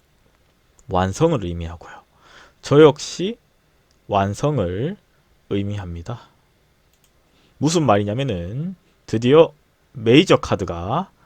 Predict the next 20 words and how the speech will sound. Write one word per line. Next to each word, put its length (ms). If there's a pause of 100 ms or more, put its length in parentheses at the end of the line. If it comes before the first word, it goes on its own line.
(360)
전부 340
다 280 (160)
완성이 380
됐어요. 720 (480)
영 200
번부터 600
이십일 400
번까지 600
스물두 520
장의 220
카드를 600
전부 640 (500)
해석이 420
끝났고요. 960 (560)
다음 240
시간에는 720
이제 280 (640)
메이저 340
카드가 340
아니라 500